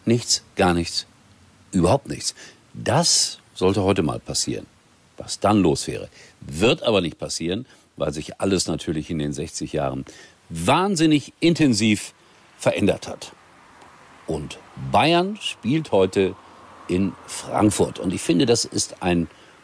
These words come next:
tolles Auftaktspiel. Ich zitiere noch mal den Präsidenten von Eintracht Frankfurt. „Who the fuck ist Mané?“ Und Nagelsmann dagegen beschäftigt sich seriöser mit dem Ganzen und schwärmt schon mal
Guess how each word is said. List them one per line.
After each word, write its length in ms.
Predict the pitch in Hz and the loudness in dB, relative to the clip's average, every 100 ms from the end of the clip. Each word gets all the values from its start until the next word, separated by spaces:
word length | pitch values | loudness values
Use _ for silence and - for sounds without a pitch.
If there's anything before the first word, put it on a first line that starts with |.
| - - _ _ _ _ - | -20 -20 _ _ _ _ -2
tolles 280 | 269 294 - | 2 4 2
Auftaktspiel. 680 | - - 85 - 127 226 - _ - - - - | 0 -2 -4 -2 0 0 -2 _ -20 -14 -12 -10
Ich 120 | 78 | -8
zitiere 400 | - - 120 117 | -4 -2 0 2
noch 120 | 82 | 2
mal 160 | 85 78 | 2 0
den 260 | 73 71 - _ _ - | 0 -2 -4 _ _ -4
Präsidenten 760 | 87 90 175 185 117 76 - | 0 4 4 4 0 -2 -6
von 160 | - - | -12 -12
Eintracht 420 | 71 - - - | -14 -12 -14 -14
Frankfurt. 480 | 131 131 - 127 - - - - - - _ _ - | -14 -14 -10 -10 -10 -18 -20 -20 -20 -20 _ _ 2
„Who 220 | 113 170 - 131 | 4 4 -2 -8
the 80 | |
fuck 220 | - 98 - - - - _ _ _ _ _ | -4 -4 -6 -12 -20 -20 _ _ _ _ _
ist 340 | 95 - - _ - | -6 -6 -8 _ -10
Mané?“ 360 | 139 156 196 - _ _ _ _ _ - - - _ _ | -2 2 0 -2 _ _ _ _ _ -20 -20 -20 _ _
Und 540 | - 95 98 95 - - | 2 4 4 0 -6 -6
Nagelsmann 580 | 78 143 151 - 82 80 | -2 -2 -2 -4 -4 -2
dagegen 520 | 76 80 80 113 156 - | -2 -4 -4 -8 -12 -14
beschäftigt 560 | 113 - 117 - 98 | -10 -8 -6 -8 -8
sich 280 | 90 85 - | -8 -8 -10
seriöser 520 | - 80 80 90 113 85 | -10 -4 0 0 0 -2
mit 100 | 65 | -4
dem 140 | 65 | -6
Ganzen 400 | 67 65 - 123 - - - _ _ | -8 -6 -6 -8 -14 -20 -20 _ _
und 200 | 98 87 | -2 0
schwärmt 500 | - 71 85 170 - | -4 0 2 2 0
schon 160 | - - | -2 -2
mal 300 | 58 92 | -2 -2